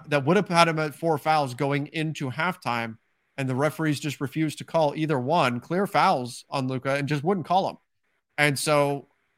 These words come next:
that's, I think that's master lock worthy. Not only was Luka just allowed to be extra physical, but it felt like the referees were doing their part to make sure that he didn't get himself in foul trouble. So that's,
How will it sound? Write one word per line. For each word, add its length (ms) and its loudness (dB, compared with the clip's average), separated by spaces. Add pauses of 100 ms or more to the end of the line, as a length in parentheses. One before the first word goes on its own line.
that's, 520 2 (640)
I 140 4
think 160 2
that's 200 0
master 320 0
lock 220 -2
worthy. 320 -4
Not 180 4
only 180 0
was 180 -4
Luka 240 -2
just 240 -6 (300)
allowed 460 6
to 80 -4
be 180 2
extra 280 -2
physical, 400 -2
but 160 -2
it 100 -6
felt 200 -2
like 240 -2 (340)
the 80 -10
referees 480 -2
were 380 -6 (140)
doing 220 2
their 120 0
part 260 0
to 80 -4
make 160 0
sure 320 0
that 140 0
he 100 2
didn't 220 -2
get 100 -2
himself 340 -4
in 100 -6
foul 180 -2
trouble. 320 -16 (2500)
So 100 -4
that's, 280 2